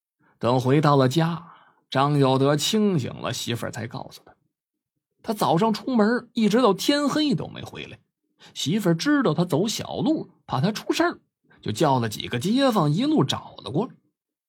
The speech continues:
结果，几个人在乱葬岗子里边找着张有德了。只见他倒在一座荒坟上，不省人事，嘴里边塞满了土，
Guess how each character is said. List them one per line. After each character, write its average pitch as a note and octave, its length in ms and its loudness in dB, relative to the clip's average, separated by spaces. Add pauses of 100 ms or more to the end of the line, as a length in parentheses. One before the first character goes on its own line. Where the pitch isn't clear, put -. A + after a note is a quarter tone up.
(280)
结 D#3 280 -2
果， A2 160 -6 (800)
几 D#3+ 240 4
个 F3 100 6
人 G3+ 200 4
在 F#3 100 4
乱 F#3+ 360 4
葬 E3 220 2
岗 A2 400 -6
子 D#4 140 4
里 A#2+ 180 0
边 C3+ 220 2
找 B2 180 -2
着 A2 120 -6
张 A2 180 -6
有 E2+ 140 -10
德 - 80 -12
了。 - 220 -18 (1500)
只 B2 200 0
见 C#3 160 4
他 D3 120 4
倒 A#2 320 -2
在 C3+ 100 4
一 D3 220 2
座 C3 220 2
荒 F#3+ 420 2
坟 D3+ 280 0
上， - 140 -8 (160)
不 D#3 240 0
省 - 240 -8
人 A3+ 320 0
事， D#4 220 -2 (340)
嘴 A#3+ 300 0
里 C#3+ 180 4
边 A3+ 140 2
塞 E4+ 280 2
满 F#3+ 200 2
了 C#4 100 0
土， - 640 -4